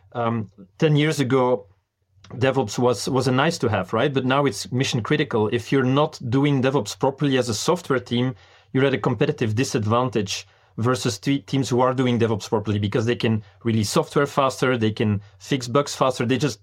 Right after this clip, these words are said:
deliver higher quality software at faster pace. And so the, the big bet that Awell is making is that care processes are actually very similar to software, right? There is, there's new evidence that gets published. There's a new quality metric you need to collect for your payer. There is,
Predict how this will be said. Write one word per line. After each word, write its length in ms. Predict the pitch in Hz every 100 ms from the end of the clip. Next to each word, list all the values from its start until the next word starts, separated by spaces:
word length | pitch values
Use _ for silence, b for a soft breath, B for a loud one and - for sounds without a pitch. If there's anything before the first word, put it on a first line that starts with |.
| 135
deliver 480 | 117 131 147 190 185
higher 320 | 101 127 127
quality 420 | 123 - 123 117 113
software 600 | - 107 - 117 104 -
at 180 | 120
faster 400 | - 135 127 -
pace. 400 | 104 131 113 104 - b b b
And 140 | 131
so 200 | - 143 143
the, 180 | 123
the 300 | 113 110 123
big 200 | 117 175
bet 160 | 139 156
that 140 | 131 -
Awell 280 | 143 156
is 120 | 131 117
making 500 | 143 165 123 123 107 b b
is 140 | 127 117
that 200 | 127 -
care 160 | 151
processes 640 | 151 139 127 123 127 120 - -
are 220 | 123 -
actually 520 | 143 - 135 123 110 b b
very 300 | 113 147 160
similar 340 | - 147 143
to 140 | 120 110
software, 480 | - 143 - 101 87
right? 260 | 104 123
There 140 | 123 120
is, 240 | 113 - b b b
there's 180 | 123 123
new 180 | 147 156
evidence 420 | 156 143 139 120
that 180 | 117 107
gets 180 | 113 -
published. 560 | 117 98 101 - -
There's 320 | 131 127 113
a 100 | -
new 140 | 139 143
quality 400 | - 160 151 151
metric 460 | 139 135 135 110
you 40 | 131
need 180 | 131 110
to 80 |
collect 300 | 110 127 120
for 200 | - -
your 280 | 120 117 113
payer. 440 | 104 143 120 98 90
There 260 | 113 120
is, 380 | 123 123 117 -